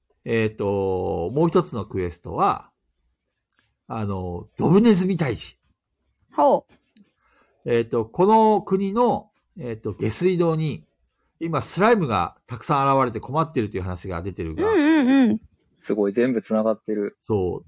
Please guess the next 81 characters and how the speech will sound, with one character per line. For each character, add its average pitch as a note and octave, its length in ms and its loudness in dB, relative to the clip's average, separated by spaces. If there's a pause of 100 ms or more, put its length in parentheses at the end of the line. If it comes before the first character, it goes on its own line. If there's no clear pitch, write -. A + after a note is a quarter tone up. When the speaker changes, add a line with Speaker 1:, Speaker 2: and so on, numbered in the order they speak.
(120)
Speaker 1:
ド - 120 2
ブ E3+ 120 8
ネ B3 140 4
ズ G#3+ 100 4
ミ E3 80 2
も A2 120 -2
大 C#3 200 4
量 C#3 140 6
に C3+ 120 -2
出 - 180 -10
現 C3 180 0
し A2 40 -6
て B2 100 -2
て、 G2 160 -4
今 G2 160 -4
困 B2 260 -6
っ B2 80 -10
て A#2 100 -4
る F2 60 -4
ら E2+ 80 -4
し - 160 -12
い E2+ 40 -8
の E2 120 -12
で、 D#3+ 220 -2
Speaker 2:
な B3 240 2
ん C4+ 80 2
だ A#3 120 2
っ G#3+ 80 -8 (120)
て。 - 260 -2 (220)
Speaker 1:
そ D#2+ 500 -8
う、 - 60 -20 (420)
ド G#2+ 120 -2
ブ A#2 100 -2
ネ B2+ 140 -2
ズ A2 100 -4
ミ B2 100 -4
を B2 40 -4
退 A#2+ 220 -2
治 B2 100 -4
し A2+ 60 -10
て D3 60 -2
ほ C3 80 -2
し C3+ 140 -8
い A#2 60 -12
と - 120 -20 (560)
い D#3 340 4
う。 D3+ 100 -6
Speaker 2:
ス - 160 -8
ラ F4+ 140 6
イ F4 60 4
ム C4 120 2
は F#3+ 120 4
い F#3+ 60 2
い F#3 60 0
の G3 100 -2
か。 - 380 -12 (240)
Speaker 1:
う D#3+ 60 -2
ち A3+ 100 -4
は A#3+ 140 4
動 F3 260 8
物 G3+ 320 -2
系 F3+ 240 6
の E3+ 140 4
ク E3+ 160 4
エ D#3+ 60 6
ス D#3+ 60 -8
ト A#2+ 60 -2
ば G2+ 60 0
っ - 80 -14
か A#2+ 100 -6
り F#2 80 -4
来 F#2 100 -8
る F2 120 -6
ん - 40 -16
で A#2 100 -14
ね。 E3 180 -8 (460)
Speaker 2:
う D4+ 180 2
ん。 - 100 -2 (1600)
Speaker 1:
お B3 100 4
っ - 180 -12
と、 - 300 -2